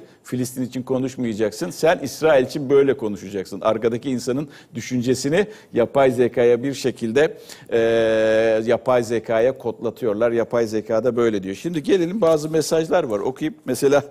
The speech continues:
Ferdi Tayfur, Ebru Gündeş, "Herhalde önümüzdeki hafta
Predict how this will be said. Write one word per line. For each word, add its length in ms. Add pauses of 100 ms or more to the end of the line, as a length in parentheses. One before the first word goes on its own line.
(360)
Ferdi 420
Tayfur, 380
Ebru 300
Gündeş, 460
"Herhalde 360
önümüzdeki 460
hafta 320